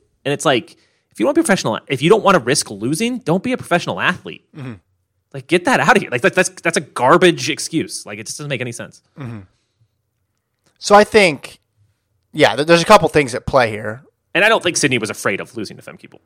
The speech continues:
Speaker 1: Like, I, I don't think that was the case.
Speaker 2: Well,
Speaker 1: But
Speaker 2: that,
Speaker 1: it's
Speaker 2: and
Speaker 1: just
Speaker 2: that,
Speaker 1: like
Speaker 2: that's what I'm saying.
Speaker 1: Yeah.
Speaker 2: Th-, th-, this, and this whole, I think
Speaker 1: It
Speaker 2: we're
Speaker 1: just would have been more fun.
Speaker 2: It, it definitely would have been, if you said, "Here are the lists of people who are competing,"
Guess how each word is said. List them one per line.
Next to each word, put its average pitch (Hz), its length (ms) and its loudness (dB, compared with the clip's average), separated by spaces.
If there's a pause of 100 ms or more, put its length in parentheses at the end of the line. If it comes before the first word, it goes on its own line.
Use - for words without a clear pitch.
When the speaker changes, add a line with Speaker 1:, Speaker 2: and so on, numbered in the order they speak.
(100)
Speaker 1:
Like, 110 160 -10
I, 113 200 -4
I 117 40 -4
don't 113 160 -8
think 117 140 -20
that 135 80 -4
was 147 120 -6
the - 60 -10
case. - 180 -12
Speaker 2:
Well, 165 100 -6
Speaker 1:
But 214 100 8
Speaker 2:
that, 196 40 6
Speaker 1:
it's - 20 -
Speaker 2:
and 220 80 4
Speaker 1:
just 214 160 10
Speaker 2:
that, - 20 -2
Speaker 1:
like - 80 4
Speaker 2:
that's 170 140 6
what 160 60 6
I'm 135 60 0
saying. 127 320 2 (240)
Speaker 1:
Yeah. 127 320 -2 (160)
Speaker 2:
Th-, 185 120 -6 (420)
th-, 226 160 6
this, 240 220 2 (180)
and 208 120 -2
this 214 120 -2
whole, 214 200 8
I 175 120 6
think 196 140 0
Speaker 1:
It 180 40 6
Speaker 2:
we're 165 120 8
Speaker 1:
just - 200 0
would 170 80 0
have 151 80 0
been 135 140 0
more 117 160 -4
fun. - 220 -4 (680)
Speaker 2:
It, 226 80 2 (140)
it 214 60 -8
definitely 240 260 4
would 185 160 4
have 180 80 2
been, 185 120 0
if - 160 0
you 196 80 -4
said, 185 240 6
"Here 196 220 4
are 214 40 6
the 196 100 2
lists 175 200 0
of - 80 -6
people 170 240 -2
who 156 80 8
are 143 60 4
competing," 147 680 -6